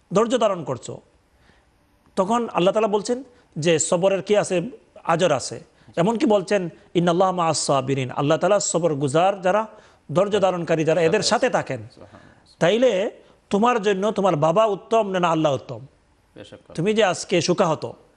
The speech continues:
Speaker 1: তুমি যে আজকে তোমার বাবার জন্য, তুমি আজকে বাবা ইন্তেকাল করছেন, তুমি শোকাহত, তোমার জন্য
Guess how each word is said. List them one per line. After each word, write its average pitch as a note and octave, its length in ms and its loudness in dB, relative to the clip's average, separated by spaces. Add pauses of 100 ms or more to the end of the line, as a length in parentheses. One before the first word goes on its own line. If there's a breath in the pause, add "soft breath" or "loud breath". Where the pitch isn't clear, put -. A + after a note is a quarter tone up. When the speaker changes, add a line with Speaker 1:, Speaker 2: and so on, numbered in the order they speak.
(460 soft breath)
Speaker 1:
তুমি G3+ 200 0
যে A#3 80 2
আজকে A3 260 0
তোমার F#3+ 200 0
বাবার E3 340 0
জন্য, E3+ 540 -2
তুমি D#3 180 -4
আজকে D3 220 -4
বাবা C#3+ 200 0
ইন্তেকাল C#3 300 -4
করছেন, C3+ 280 -8
তুমি C#3+ 120 -8
শোকাহত, D#3+ 500 -2 (400 loud breath)
তোমার B3 320 0
জন্য A#3 560 0